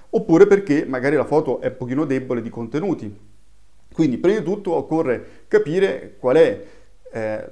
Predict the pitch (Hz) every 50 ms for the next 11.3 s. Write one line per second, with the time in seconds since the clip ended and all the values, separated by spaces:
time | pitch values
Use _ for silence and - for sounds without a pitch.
0 | - - - 135 104 - 127 120 117 120 107 113 104 - 160 180 190 185 185 -
1 | 180 175 170 170 - 135 123 120 120 117 117 127 - - 139 131 131 131 135 131
2 | 131 131 - 120 113 110 113 - 123 110 113 110 104 104 101 85 71 80 85 90
3 | - - - - - - - - - - - 277 262 - 202 160 165 175 175 147
4 | - - - 139 139 151 170 180 180 165 135 127 120 113 107 104 107 107 104 -
5 | - - - - - - - - - - 170 147 131 - - 143 151 156 - 220
6 | 233 226 - - - 131 123 131 131 165 208 202 143 104 92 104 113 127 147 -
7 | 110 104 - - - - - 139 135 147 139 165 170 139 117 110 107 101 87 -
8 | - - - - - - - - - 233 254 277 254 196 - 156 135 123 131 123
9 | 131 123 - 160 147 127 110 107 - - - - - - - 120 120 113 101 98
10 | - - - 110 107 107 - 127 117 120 107 - - 123 123 117 117 120 120 120
11 | 117 113 117 - -